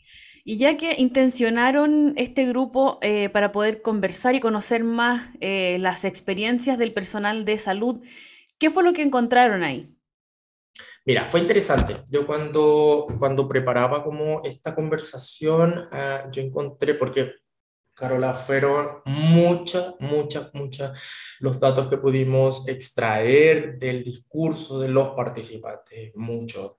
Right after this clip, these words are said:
Speaker 2: de verdad, eh, y, y son muchas las viñetas que tenemos para ejemplificar, que hablan de las vivencias que ellos tuvieron, ¿cierto? O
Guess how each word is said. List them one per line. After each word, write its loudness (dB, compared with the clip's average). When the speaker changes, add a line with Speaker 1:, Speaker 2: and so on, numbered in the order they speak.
Speaker 2:
de -14
verdad, -2
eh, -6
y, -8
y -16
son -6
muchas -4
las -8
viñetas -4
que -12
tenemos -6
para -6
ejemplificar, -2
que -2
hablan -2
de 0
las -4
vivencias -2
que -10
ellos -8
tuvieron, 2
¿cierto? -4
O -14